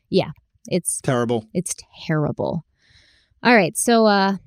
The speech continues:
Speaker 1: Brian and Gabby left New York on July second, and by July fourth, the couple were at the Monument Rocks in Kansas.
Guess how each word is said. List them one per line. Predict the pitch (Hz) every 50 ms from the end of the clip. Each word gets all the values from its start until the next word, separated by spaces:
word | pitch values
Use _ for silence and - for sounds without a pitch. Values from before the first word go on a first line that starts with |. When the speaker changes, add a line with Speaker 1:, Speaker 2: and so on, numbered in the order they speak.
| - -
Speaker 1:
Brian | 196 180 208 220 226 247 269 285
and | 294 277 247
Gabby | 208 208 208 202 214 202
left | 185 190 196 196 -
New | 208 196
York | 196 185 185 185 190 -
on | 190 190 185
July | 165 175 160 160 160 185 214
second, | - - 180 151 - - 214 220 220 - _ _ _ -
and | - 196 196 185
by | 196 180 180
July | 180 - 185 180 170 165
fourth, | 180 - - 240 294 339 349 - - -
the | - 208 220
couple | 220 - 233 233 220 233 220
were | 220 214
at | 208 208
the | - 175
Monument | 175 180 180 202 220 226 233 233 233 -
Rocks | 190 175 175 175 - - - -
in | 180 180 180 175
Kansas. | 175 _ - 185 180 165 - - - - - -